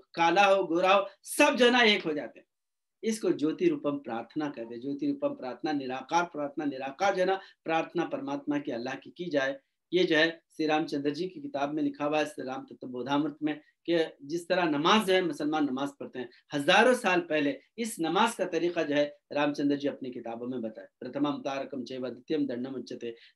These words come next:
तृतीयम कुंडलाकारम चतुर्थम अर्धचंद्रकम, पंचमम बिंदु संयुक्तम ओमित्य ज्योतिरूपकम।" यानी जो है ज्योति रूप बनकर जो है खुदा को याद करना,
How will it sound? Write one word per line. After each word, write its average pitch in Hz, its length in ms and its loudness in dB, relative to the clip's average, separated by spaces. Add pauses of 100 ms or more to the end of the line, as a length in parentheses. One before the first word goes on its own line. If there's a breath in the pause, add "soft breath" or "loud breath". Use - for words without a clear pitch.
तृतीयम 175 380 0
कुंडलाकारम 147 640 -2
चतुर्थम 175 500 -4
अर्धचंद्रकम, 131 640 -8 (280 soft breath)
पंचमम 214 440 4
बिंदु 180 260 2
संयुक्तम 147 520 -2
ओमित्य 135 360 -8
ज्योतिरूपकम।" 117 760 -10 (360 soft breath)
यानी 185 200 2
जो 180 120 2
है 180 100 4
ज्योति 156 320 0
रूप 180 300 0
बनकर 151 300 -2
जो 143 80 0
है 143 80 2
खुदा 156 280 2
को 190 160 -2
याद 143 260 0
करना, 135 260 -8